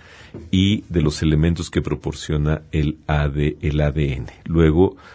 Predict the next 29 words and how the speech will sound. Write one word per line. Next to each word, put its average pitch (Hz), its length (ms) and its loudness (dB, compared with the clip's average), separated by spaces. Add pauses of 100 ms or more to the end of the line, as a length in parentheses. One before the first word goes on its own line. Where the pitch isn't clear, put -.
(200)
pues - 260 -4
esos 78 340 0
elementos 80 560 2
hay 76 120 0
que - 120 -4
agregarle 78 720 2 (120)
la 76 140 2
información 76 960 -2
que 80 140 -6
tiene 76 380 -2
un 73 80 -2
ser 76 240 -4
humano 78 500 -2
adulto 101 560 0 (400)
para 80 220 2
que 80 180 2
ese 80 360 0
ser 85 200 -2
humano 82 400 0
se - 140 -10
esté 76 440 -2
reproduciendo, 73 1120 -4
ahora 73 280 -4
sí, 78 280 -4 (320)
hasta 80 280 -2
el 76 80 2
infinito 80 960 -2 (140)
a 78 180 0
partir 87 580 -2